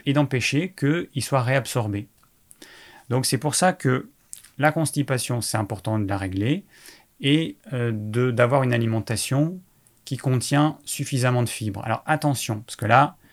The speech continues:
je sais que certains, ils com-, ils confondent le mot suffisamment de fibres avec une quantité astronomique de fibres.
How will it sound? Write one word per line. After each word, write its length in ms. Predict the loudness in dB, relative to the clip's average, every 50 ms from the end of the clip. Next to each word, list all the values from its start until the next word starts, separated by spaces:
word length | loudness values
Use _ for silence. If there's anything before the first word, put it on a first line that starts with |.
| -20 -20 -20 -20 -20 _ _ _ _ _ _ _ _ _ _ -8
je 200 | -4 -2 0 0
sais 220 | 2 2 2 2
que 140 | 2 0 0
certains, 600 | 0 2 0 0 0 2 2 4 4 4 2 -2 _ _ _ _ _ _ -6
ils 100 | -6 -6
com-, 280 | -2 0 0 0 -2 -2 -2
ils 280 | -2 0 2 2 0 0
confondent 480 | 0 0 0 0 0 0 2 2 2 4
le 80 | 4
mot 300 | 4 4 4 2 0 -4 -8
suffisamment 680 | -8 -6 -4 -2 -2 -2 0 0 0 2 2 2 0 0
de 80 | -2 -4
fibres 480 | -4 -4 -4 -2 -2 -4 -6 -8 -8 _ _ _ _ _ _ _ _ _ -2
avec 640 | 2 2 4 4 4 4 2 2 0 -4 -12 _ _ _ _ _ _ _ -2
une 180 | 0 2 2
quantité 520 | 4 4 2 2 2 -2 -4 -2 -2 -2 0
astronomique 640 | -2 -2 -2 -2 -4 -2 0 2 2 4 4 2 2
de 120 | 2 0 -2
fibres. 440 | -4 -4 -4 -4 -4 -4 -6 -10